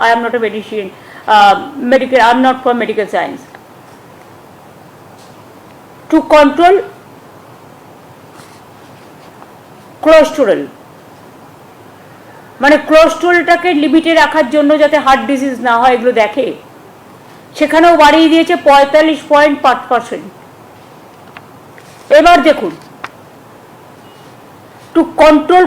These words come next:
cholesterol, atorvastatin and ezetimibe tablet to control cholesterol, এগুলো সবই হার্টের জন্য মেনটেন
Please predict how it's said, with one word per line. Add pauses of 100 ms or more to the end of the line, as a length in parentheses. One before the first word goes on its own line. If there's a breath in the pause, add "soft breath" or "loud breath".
cholesterol, (1500)
atorvastatin (340)
and (1800)
ezetimibe (520)
tablet (1160)
to (180)
control (120)
cholesterol, (280)
এগুলো
সবই
হার্টের
জন্য (720)
মেনটেন